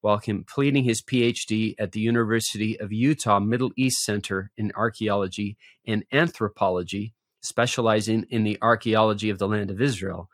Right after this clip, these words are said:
with a minor in Hebrew, <laughs> Egyptian, and Aramaic languages. This is incredible. So he's traveled widely with his Jerusalem Center students all over Israel, Jordan, Egypt, and Turkey.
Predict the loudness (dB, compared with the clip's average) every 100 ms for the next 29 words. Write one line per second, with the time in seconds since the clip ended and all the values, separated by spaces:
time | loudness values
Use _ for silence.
0 | _ -20 _ -6 -2 4 6 6 4 2
1 | 2 2 4 4 4 4 4 4 6 4
2 | 4 2 2 2 2 0 2 4 4 4
3 | 4 2 0 2 2 0 -4 -10 -12 -16
4 | -14 -12 -12 -8 -2 4 4 4 4 6
5 | 6 8 8 6 2 0 -2 -12 -16 -16
6 | -20 -20 _ _ -12 2 8 8 8 6
7 | 6 8 8 10 10 10 10 8 8 2
8 | 2 0 2 2 4 2 4 6 6 4
9 | 2 4 4 2 2 4 6 6 4 4
10 | 4 4 4 6 6 6 4 2 4 -2
11 | 0 -4 0 2 2 2 0